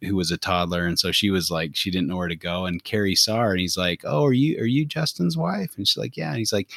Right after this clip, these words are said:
"Here, let me take you to his table." And he walked her over to my <laughs> table, you know, just a class act guy all the way. So,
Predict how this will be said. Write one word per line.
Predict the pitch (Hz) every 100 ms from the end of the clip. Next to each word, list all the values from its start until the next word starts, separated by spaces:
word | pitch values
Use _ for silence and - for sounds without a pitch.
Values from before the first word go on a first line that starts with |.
| -
"Here, | - 123
let | 131
me | 139
take | 127 131 117 -
you |
to | 98 107 98
his | 82
table." | - 85 80 78 - 101
And | 95 95
he | 113
walked | 95 85 87 95 -
her | 95 92
over | 87 87
to | - 78
my | 78
<laughs> | -
table, | - 92 92 76 76 - - - -
you | 87
know, | 87
just | 92 104 -
a | 78 78 - -
class | - 98 90 -
act | 90 76
guy | 90 90 87
all | 85
the | 82
way. | 87 87 80
So, | - 95